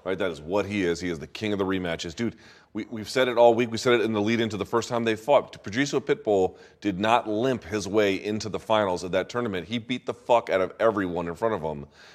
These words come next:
And so we thought, like, that was gonna be super competitive, and the first time it wasn't. This is a much better representation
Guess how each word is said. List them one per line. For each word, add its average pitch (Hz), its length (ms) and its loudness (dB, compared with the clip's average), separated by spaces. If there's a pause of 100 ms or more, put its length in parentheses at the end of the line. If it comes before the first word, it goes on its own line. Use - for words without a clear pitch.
(220)
And 110 140 -2
so 156 160 8
we 127 220 4
thought, 120 320 8
like, 95 160 2
that 113 160 6
was 107 100 -2
gonna 113 140 -2
be 107 80 -2
super 107 200 -2
competitive, 107 380 -2
and 101 80 -2
the 92 60 -8
first 113 260 0
time 110 140 0
it 101 80 2
wasn't. 107 400 4
This - 180 2
is 123 80 0
a 107 80 0
much 110 560 4
better 107 180 6
representation 90 920 -2